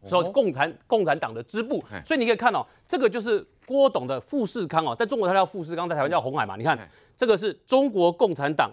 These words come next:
Speaker 2: 富士康科技集团纪律检查委员会，然后中国共产党富士康科技集团委员会，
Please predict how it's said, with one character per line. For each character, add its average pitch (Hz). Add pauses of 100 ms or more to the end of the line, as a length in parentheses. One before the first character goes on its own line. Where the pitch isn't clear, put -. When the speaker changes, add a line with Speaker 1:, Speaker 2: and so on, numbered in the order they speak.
Speaker 2:
富 277
士 202
康 175
科 196
技 180
集 240
团 123 (220)
纪 240
律 185
检 120
查 113
委 110
员 104
会， 196 (220)
然 185
后 233
中 277
国 190
共 208
产 156
党 139
富 254
士 208
康 180
科 240
技 226
集 151
团 170
委 120
员 123
会， 180